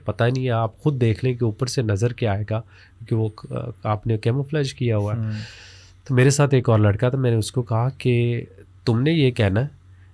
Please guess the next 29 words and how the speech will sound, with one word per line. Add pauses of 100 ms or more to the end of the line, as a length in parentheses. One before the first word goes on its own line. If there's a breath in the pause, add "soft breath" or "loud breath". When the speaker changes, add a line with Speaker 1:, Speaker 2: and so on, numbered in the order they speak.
(160)
Speaker 1:
कि
अबरार
भाई
जो
है,
इनको
मैं
सिर्फ
Instagram
से
जानता
हूँ,
लेकिन
क्योंकि
अगर
वो
कोई
इशू
बने,
मुझे
डिपोर्ट
कर
देंगे,
कोई
इशू
नहीं
है।
Speaker 2:
हम्म।
Speaker 1:
तो